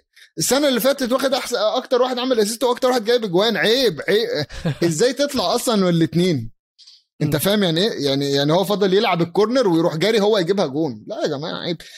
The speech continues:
Speaker 1: فأنا،
Speaker 2: مم.
Speaker 1: أنا، آه، أمنية توتنهام السنة دي هتبقى، آه، في فترة الانتقالات عايزين نشوف اللعيبة بتمشي، اللعيبة اللي إحنا مش عايزينها بتمشي، وعايزين نشوف اللعيبة ال-، اللي هتيجي تغير الفرقة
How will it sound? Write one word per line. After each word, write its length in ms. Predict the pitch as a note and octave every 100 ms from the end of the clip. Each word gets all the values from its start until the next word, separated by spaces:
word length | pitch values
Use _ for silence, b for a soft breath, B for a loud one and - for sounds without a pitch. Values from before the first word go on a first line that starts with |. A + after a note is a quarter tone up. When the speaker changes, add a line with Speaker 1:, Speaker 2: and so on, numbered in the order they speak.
| B
Speaker 1:
فأنا، 260 | - F#3 G3
Speaker 2:
مم. 80 | F#3+
Speaker 1:
أنا، 360 | E3 F3 F3 D3
آه، 260 | D3+ C3 C#3+
أمنية 340 | D3+ F3 F#3+
توتنهام 500 | F3+ F#3+ F3+ E3+ D#3
السنة 340 | C#3 - C#3 F3
دي 160 | E3+
هتبقى، 560 | B2+ B2 B2+ C3+ D#3+ - _ _ -
آه، 120 | B2 A#2
في 180 | -
فترة 380 | A#2 E3 E3+ D3+ C#3
الانتقالات 640 | A#2+ A#2 B2 G#2 C#3+ F3+
عايزين 400 | C3 B2 C#3 D#3+
نشوف 380 | C3 - D#3 D#3 - _ _ -
اللعيبة 380 | C3 C3+ D#3+
بتمشي، 680 | D3 - G3 G3+ G3+ A3+ A3+ -
اللعيبة 300 | B2+ B2+ D3
اللي 120 | D3+
إحنا 140 | D#3+ D#3+
مش 180 | E3
عايزينها 320 | C3 C3 E3 C#3+
بتمشي، 360 | - F3+ -
وعايزين 280 | C#3+ B2 D#3
نشوف 260 | C#3 D#3+ D3
اللعيبة 400 | B2 B2+ D3+ D#3
ال-، 840 | D3+ _ _ - A#2 A#2 A2 G#2
اللي 180 | A#2 A#2
هتيجي 360 | A#2 E3 E3
تغير 420 | D3 C3+ F3 D#3
الفرقة 420 | B2+ A#2 F3 E3+